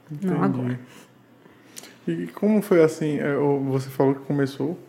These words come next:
Speaker 2: sozinha, né? Fazendo as coisas de forma artesanal, sozinha, acho que com o apoio de sua mãe, pelo que eu entendi, no, no início, bem no início. E quando é que você foi percebendo que Bartira não dava conta mais sozinha de tocar a cozinha, que você ia precisar,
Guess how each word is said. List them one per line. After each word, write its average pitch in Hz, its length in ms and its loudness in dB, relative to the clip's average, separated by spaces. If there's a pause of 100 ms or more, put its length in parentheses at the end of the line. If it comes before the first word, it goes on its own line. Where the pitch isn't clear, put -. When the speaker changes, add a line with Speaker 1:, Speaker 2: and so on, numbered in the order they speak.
(140)
Speaker 2:
sozinha, 135 840 0
né? 180 160 0 (480)
Fazendo 135 280 2
as 135 100 0
coisas 131 540 0 (100)
de 131 80 -4
forma 131 300 0
artesanal, 127 640 4
sozinha, 143 680 2 (160)
acho - 180 -10
que - 80 -8
com 135 120 -6
o 139 40 0
apoio 131 200 -4
de 131 60 -10
sua 143 140 -4
mãe, 123 200 0
pelo 127 200 0
que 120 80 -8
eu 131 60 0
entendi, 123 440 0 (680)
no, 127 200 0
no 147 160 4
início, 147 480 4
bem 135 180 4
no 135 80 6
início. 131 520 4
E 151 280 2 (360)
quando 170 180 4
é 175 40 8
que 170 60 -2
você 190 120 4
foi 185 120 4
percebendo 151 540 2
que 156 140 -4
Bartira 165 840 2
não 175 160 0
dava 156 260 6
conta 156 360 0
mais 156 240 -2
sozinha 135 720 0 (680)
de 131 120 -4
tocar 135 320 0
a 131 40 2
cozinha, 135 600 -2
que 139 100 -4
você 123 220 0
ia 131 60 2
precisar, 131 520 0